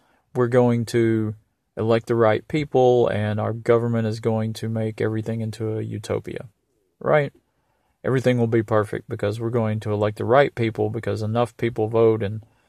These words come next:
and we're doing the right thing." And, well, you can say no, you can say that's not the way it works, but if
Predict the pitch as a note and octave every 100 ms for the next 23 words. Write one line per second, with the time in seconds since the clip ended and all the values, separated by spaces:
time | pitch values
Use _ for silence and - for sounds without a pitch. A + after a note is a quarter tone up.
0 | _ _ _ - G2+ G2+ G2+ - A2 A2+
1 | A2 A2 G#2+ G#2+ G#2+ - A2+ A2 A2 A2
2 | G#2+ G#2+ - _ _ _ _ _ - D#3+
3 | - _ _ _ _ _ _ _ _ _
4 | _ _ _ _ B2+ C3 B2 A#2 - G#3
5 | E3 B2 B2 D3 C#3+ B2+ C3+ - B2 -
6 | B2 A#2+ A2+ - A2+ A2 A2+ A2 A2 C#3
7 | B2+ - C#3 C#3+ -